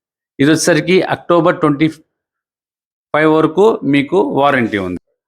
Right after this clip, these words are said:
ఇలాగే అన్ని మోడల్స్ ఉన్నాయి. దాంతోపాటు మీకు ఈ మోడల్స్లో వేరే కలర్స్ కావాలన్నా కూడా మన దగ్గర అవైలబుల్ ఉన్నాయి. ఇంకా డీటెయిల్స్ కావాలంటే మన ఫో-, ఆ, స్క్రోల్ అవుతున్న నంబర్కి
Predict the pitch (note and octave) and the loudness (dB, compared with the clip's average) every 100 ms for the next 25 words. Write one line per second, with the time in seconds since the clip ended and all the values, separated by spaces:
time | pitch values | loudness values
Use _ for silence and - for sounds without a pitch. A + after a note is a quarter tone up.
0 | _ _ _ _ _ _ _ - D3 E3+ | _ _ _ _ _ _ _ -2 2 2
1 | E3+ F3+ D#3+ D3 E3+ E3 D#3 D#3+ D#3 D#3+ | 2 0 2 2 2 2 2 2 0 0
2 | D3 C#3 C#3+ F3 - - C3+ C#3+ D#3 D3+ | 0 0 0 -2 -6 -4 -2 0 0 0
3 | D#3 C#3+ D#3+ D3+ C3+ C3 B2+ B2 C#3 D3+ | 0 2 2 2 0 -2 0 0 2 0
4 | - C#3+ C#3 A#2+ C3 D3 C3+ B2 C3+ - | 0 0 0 2 0 0 0 0 0 -2
5 | C3+ A#2+ A#2 A#2 A2 G#2+ A#2+ F#3 - - | 0 2 2 2 0 0 0 0 -2 -14
6 | _ B2 C3+ C3+ C3+ B2+ A2+ A2 G#2 F#2+ | _ 0 2 2 2 2 2 2 2 0
7 | E2+ D#2+ D#2+ _ _ _ _ _ - - | -4 -8 -14 _ _ _ _ _ -20 -20
8 | - - - _ _ _ - C#3+ D3 F3+ | -20 -20 -20 _ _ _ 0 2 4 2
9 | D#3 D#3+ E3+ D#3+ - D#3+ D3 D3 D3 C3+ | 2 0 2 0 0 2 4 2 0 0
10 | D#3+ F3 E3 C#3+ B2+ - D3 B2 A#2+ A#2+ | 0 0 0 0 -2 -2 -2 0 2 0
11 | G#2 G#2 - - D#3+ E3+ E3+ E3+ D#3+ C#3+ | -2 -8 -6 0 2 4 2 2 2 2
12 | C#3 C3+ B2+ C3 G#2+ E2+ | 2 0 -2 -4 -8 -8